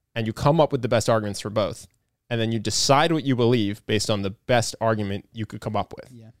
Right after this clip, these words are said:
Speaker 1: And so then what you have is the best argument you could come up with for both sides. And then you present both and the conclusion you came to.
Speaker 2: Correct.
Speaker 1: You don't start with, "Oh yeah, I think this. What would the other side possibly think?"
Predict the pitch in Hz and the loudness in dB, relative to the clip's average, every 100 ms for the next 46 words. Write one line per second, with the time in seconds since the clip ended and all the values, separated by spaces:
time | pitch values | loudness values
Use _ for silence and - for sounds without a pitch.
0 | _ _ _ 131 117 117 113 107 107 160 | _ _ _ -6 0 4 4 2 2 2
1 | 127 107 104 _ - 113 - 120 120 123 | 2 -2 -6 _ -10 -10 0 2 4 6
2 | 113 107 101 110 175 202 139 123 110 113 | 4 2 -4 6 6 8 4 4 2 2
3 | 107 120 107 104 - 131 82 - 117 113 | -2 0 0 0 2 0 -2 -6 -4 -2
4 | - 117 120 101 123 104 - 110 101 107 | 0 2 2 4 2 0 -4 -6 -4 0
5 | 135 151 92 98 110 - - - _ - | 4 4 2 -10 -12 -12 -14 -16 _ -14
6 | - _ 120 165 147 - 135 139 113 95 | -14 _ 2 4 4 4 4 4 2 -4
7 | 92 _ _ _ - 123 104 113 120 - | -6 _ _ _ 0 0 2 0 0 -2
8 | 104 104 107 82 - - _ _ _ _ | -6 -4 -4 -4 -8 -12 _ _ _ _
9 | 131 143 127 117 113 - 107 98 107 95 | 2 4 6 6 4 2 -2 0 -2 -2
10 | 101 95 - 98 80 - | -4 -6 -4 -6 -6 -16